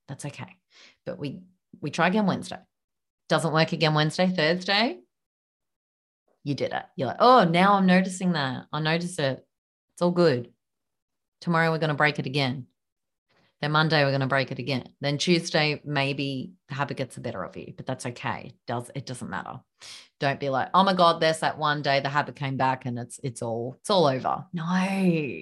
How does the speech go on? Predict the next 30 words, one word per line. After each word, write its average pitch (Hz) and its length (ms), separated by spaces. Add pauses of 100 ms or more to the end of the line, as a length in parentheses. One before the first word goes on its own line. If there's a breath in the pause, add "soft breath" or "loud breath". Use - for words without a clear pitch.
(680)
just - 200
keep 185 200
at 185 200
it. - 280
Keep 175 160
at 165 140
it. - 80
Little, 175 400
little, 165 340
little 151 280
steps - 640 (720)
every 156 260
day. 156 500
It - 200
ta-, 180 180
like 156 160
I 196 40
said, 202 220
it - 140
takes - 320
commitment, 135 720 (420 soft breath)
but 123 140
it - 180
is 180 220
possible - 1040 (540)
to 151 100
escape 190 1080 (320)
your 139 100
distraction 139 640
trap. - 380